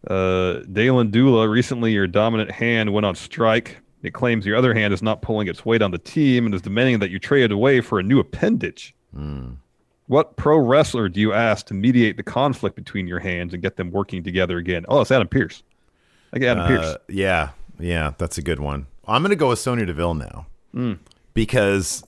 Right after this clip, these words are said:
Speaker 2: Adam Pearce, he's been, like, a little bit on the bullied side lately, you know, the Roman and all that kind of stuff. So I don't, I don't think anybody's gonna be bullying Sonya Deville anytime soon.
Speaker 1: Yeah, probably not. Lord Ziffer, let's say for argument's sake, The Miz makes it past Mania with the W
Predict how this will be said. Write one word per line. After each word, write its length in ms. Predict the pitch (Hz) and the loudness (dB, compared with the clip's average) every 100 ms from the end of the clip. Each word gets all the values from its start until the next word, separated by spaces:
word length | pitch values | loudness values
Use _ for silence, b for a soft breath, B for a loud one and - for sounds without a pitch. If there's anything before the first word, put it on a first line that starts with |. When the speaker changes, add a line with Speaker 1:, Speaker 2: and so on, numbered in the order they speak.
| - | -4
Speaker 2:
Adam 300 | 117 156 147 | 0 0 2
Pearce, 400 | - 151 120 - | 4 4 2 0
he's 160 | 127 | -4
been, 220 | 110 120 107 | -2 -2 0
like, 220 | 95 92 | 0 -2
a 60 | 90 | -2
little 180 | 98 95 | -2 0
bit 140 | 98 | 0
on 80 | 95 | 0
the 60 | 87 | -2
bullied 440 | 78 98 110 107 | 0 2 2 0
side 460 | 95 131 120 127 117 | -2 2 4 4 2
lately, 380 | 123 120 135 131 | 0 0 0 0
you 60 | |
know, 180 | 104 98 | 0 0
the 80 | 90 | 0
Roman 280 | 87 101 107 | 0 0 0
and 60 | |
all 100 | 110 | 0
that 80 | 110 | 0
kind 140 | - 117 | -2 -6
of 60 | 104 | -4
stuff. 220 | 123 107 | -6 -6
So 100 | 90 | -6
I 60 | 120 | -8
don't, 180 | 170 - | -8 -10
I 180 | - 135 | -10 -8
don't 120 | 165 151 | -8 -8
think 200 | 160 151 | -8 -6
anybody's 400 | 147 139 135 113 | -6 -2 -2 0
gonna 200 | 120 113 | -2 0
be 320 | 110 110 98 b b b b | 0 0 -2 b b b b
bullying 540 | 90 120 117 95 82 | 0 2 2 0 -2
Sonya 340 | - 101 104 | -2 -2 0
Deville 340 | 85 80 101 98 | -2 -4 -4 -4
anytime 380 | 64 62 62 55 | -8 -12 -14 -14
soon. 320 | - 60 76 _ - | -14 -14 -16 _ -12
Speaker 1:
Yeah, 160 | 101 110 | -6 -4
probably 280 | - 151 131 | -2 -2 -2
not. 220 | 127 101 _ _ - - _ b b b b | -6 -8 _ _ -12 -12 _ b b b b
Lord 280 | 104 135 117 | 2 2 2
Ziffer, 440 | 90 127 - 107 | 2 0 2 2
let's 140 | 113 - | 0 2
say 160 | 151 | 2
for 160 | 139 - | 2 0
argument's 400 | 123 113 95 - | 0 0 -4 -4
sake, 280 | 98 95 - | -2 -2 -4
The 40 | |
Miz 280 | 92 107 95 | -2 0 0
makes 260 | 95 98 - | -2 -4 -6
it 100 | - | -4
past 300 | 113 104 92 | -2 -2 -2
Mania 240 | 98 98 | -2 0
with 120 | 95 | -2
the 40 | 90 | 0
W 140 | 95 | 0